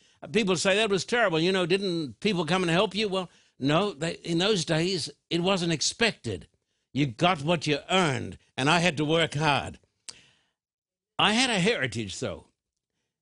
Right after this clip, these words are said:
When Australia was, um, what should I say, discovered by the Europeans, uh, about two hundred thirty years ago, the people who came out to Australia, those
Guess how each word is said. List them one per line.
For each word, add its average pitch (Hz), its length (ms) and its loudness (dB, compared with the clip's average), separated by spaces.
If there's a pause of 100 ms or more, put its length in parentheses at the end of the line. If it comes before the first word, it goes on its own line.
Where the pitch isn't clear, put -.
(120)
When 226 200 2
Australia 196 640 2
was, - 800 -2 (100)
um, 113 440 -12 (560)
what 151 140 -8
should 151 180 -6
I 123 80 -2
say, 110 220 -6
discovered 143 1040 -6
by 143 260 2
the 107 340 -2 (300)
Europeans, 147 1000 0
uh, 113 120 -6 (460)
about 139 240 2
two 175 160 2
hundred 147 260 0
thirty 147 280 2
years 143 240 4
ago, 131 300 0 (320)
the 131 80 0
people 202 580 2
who 147 160 0
came 175 380 2
out 147 240 0 (180)
to 131 160 2
Australia, 131 640 0 (320)
those 147 380 2